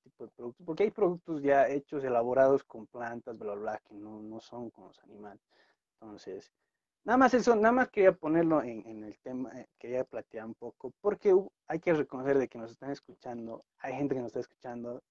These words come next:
me siento muy, muy feliz y súper agradecido de que hay gente que está escuchando nuestro podcast y seguro van a escuchar esto también. Y, y fue sugerencia de la, de las personas, de la, de, de, de la gente, de, de, de esos seguidores que nos tienen cariño, de que, "Hey, yo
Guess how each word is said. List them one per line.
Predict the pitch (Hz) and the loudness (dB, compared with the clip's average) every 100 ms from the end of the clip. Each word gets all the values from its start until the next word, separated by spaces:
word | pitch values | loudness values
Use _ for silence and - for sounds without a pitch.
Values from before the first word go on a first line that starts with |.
| _ _ | _ _
me | |
siento | - 135 127 | -16 -14 -10
muy, | 131 156 | -2 0
muy | 151 147 | 2 0
feliz | - 123 123 | -2 -4 -6
y | 113 | -8
súper | 120 127 117 | -14 -12 -12
agradecido | 110 107 - 120 123 - _ _ _ - | -10 -12 -14 -16 -16 -16 _ _ _ 0
de | |
que | 131 | 2
hay | 139 | 4
gente | 156 143 | 4 2
que | 117 | -2
está | - _ 135 | -12 _ 0
escuchando | 135 - - 117 | 0 -2 -14 -14
nuestro | 110 - - | -14 -16 -18
podcast | 123 117 - 113 104 _ _ _ _ _ _ | -14 -14 -12 -14 -14 _ _ _ _ _ _
y | 131 117 | -16 -10
seguro | 123 120 127 | -4 0 2
van | 120 | 0
a | |
escuchar | 110 - - 117 | -4 -10 -8 -8
esto | - | -8
también. | - 123 151 | -8 -6 -6
Y, | 160 156 | -6 -8
y | 170 | -8
fue | - 202 233 - _ _ | 2 4 4 0 _ _
sugerencia | _ - 156 170 185 185 | _ -4 4 6 8 10
de | 175 | 10
la, | 127 113 | 10 4
de | 120 | 0
las | 113 110 | -4 -4
personas, | - 113 - 147 113 | -8 -12 -4 -4 -4
de | 101 | -8
la, | 95 104 _ - | -12 -16 _ -20
de, | 104 | -16
de, | 107 101 98 | -14 -16 _
de | 107 104 | -20 -20
la | - | -20
gente, | - 131 123 - | -14 -12 -10 -12
de, | 107 101 101 | -14 -12 -12
de, | 101 - _ _ _ _ _ _ | -16 -18 _ _ _ _ _ _
de | 127 | -4
esos | 123 123 | -2 -2
seguidores | 120 113 117 123 127 156 | -4 -2 0 2 0 -2
que | _ 104 | _ -20
nos | - | -20
tienen | 117 | -20
cariño, | 110 110 117 120 | -12 -10 -10 -8
de | 104 | -10
que, | - _ _ | -12 _ _
"Hey, | 151 151 - _ _ _ | -6 -6 -8 _ _ _
yo | - 147 | -12 -4